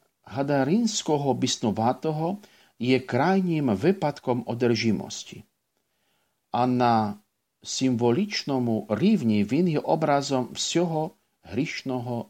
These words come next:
людства, пораненого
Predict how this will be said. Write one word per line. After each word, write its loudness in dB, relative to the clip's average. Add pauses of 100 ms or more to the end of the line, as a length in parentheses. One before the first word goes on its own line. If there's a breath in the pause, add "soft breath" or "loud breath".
людства, -4 (600 soft breath)
пораненого 0